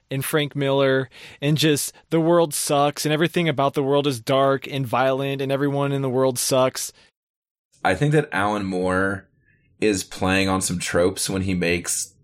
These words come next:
Speaker 2: Watchmen, like, really dark and gritty and stuff, whereas I think that Frank Miller is kind of a dude with a shitty worldview, and that he's not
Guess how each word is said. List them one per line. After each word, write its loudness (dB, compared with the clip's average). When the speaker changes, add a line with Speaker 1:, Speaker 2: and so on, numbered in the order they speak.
Speaker 2:
Watchmen, -2
like, -4
really 2
dark 0
and -4
gritty 2
and -6
stuff, 0
whereas 2
I 0
think -2
that -4
Frank -4
Miller 0
is -2
kind -2
of 0
a 0
dude 2
with -2
a -2
shitty 0
worldview, 0
and 0
that 0
he's -2
not 0